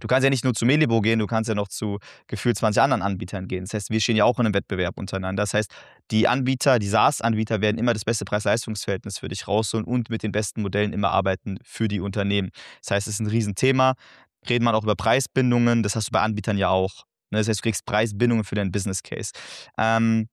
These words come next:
und ich glaube, einmal richtig investieren, statt dauerhaft selbst zu warten, ist einfach besser. Wie gesagt, ich kann's nur sagen, mein erster Chef hat immer gesagt, „Jakob, kaufst du günstig, kaufst du teuer.“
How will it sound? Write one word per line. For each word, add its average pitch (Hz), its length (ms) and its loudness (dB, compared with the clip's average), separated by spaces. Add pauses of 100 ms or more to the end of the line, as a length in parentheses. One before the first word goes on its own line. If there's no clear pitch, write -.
(160)
und 123 120 4
ich 123 100 -2
glaube, 135 640 4 (600)
einmal 131 260 4
richtig 123 340 -2
investieren, 135 580 2
statt - 400 0
dauerhaft 107 460 2
selbst 104 300 0
zu 98 120 -4
warten, 110 460 2
ist - 140 -4
einfach 101 320 -2
besser. 147 400 4 (420)
Wie 110 100 0
gesagt, 107 260 2
ich - 40 -14
kann's 107 180 -2
nur 101 80 -6
sagen, 101 300 2
mein 101 100 -4
erster 113 200 2
Chef 110 140 0
hat 110 60 2
immer 107 180 2
gesagt, 104 340 0
„Jakob, 139 400 2 (420)
kaufst 123 280 2
du 127 60 2
günstig, 175 600 4
kaufst 120 240 0
du 113 60 0
teuer.“ 98 320 2